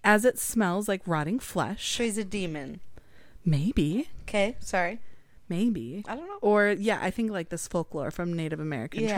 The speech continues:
Speaker 1: tribes is more, like, the vibe I'm, I'm, I'm seeing. That is usually the first giveaway to humans that the beast is near, is the, the rotting
Speaker 2: Okay.
Speaker 1: flesh
Speaker 2: The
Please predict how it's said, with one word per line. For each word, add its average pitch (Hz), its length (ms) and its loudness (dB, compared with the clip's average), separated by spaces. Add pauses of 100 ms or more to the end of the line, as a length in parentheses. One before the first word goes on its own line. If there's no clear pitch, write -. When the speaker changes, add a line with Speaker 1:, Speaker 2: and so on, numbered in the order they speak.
Speaker 1:
tribes 170 220 -4
is 165 120 -2
more, 151 300 0
like, 165 340 -6
the 185 200 0
vibe 113 320 0
I'm, 175 320 -2
I'm, 175 400 -4 (280)
I'm 180 200 -4
seeing. 185 500 -8 (600)
That 220 220 4
is 202 160 4
usually 226 380 4
the 196 180 0
first - 460 -4
giveaway 165 560 -2
to 202 120 -2
humans 170 800 0
that - 160 -4
the 151 80 0
beast 143 380 -2
is 151 160 0
near, 151 400 -2 (120)
is - 280 -8
the, 73 240 -4
the 95 100 -4
rotting - 380 -2
Speaker 2:
Okay. 175 320 0
Speaker 1:
flesh - 340 -2
Speaker 2:
The - 60 -10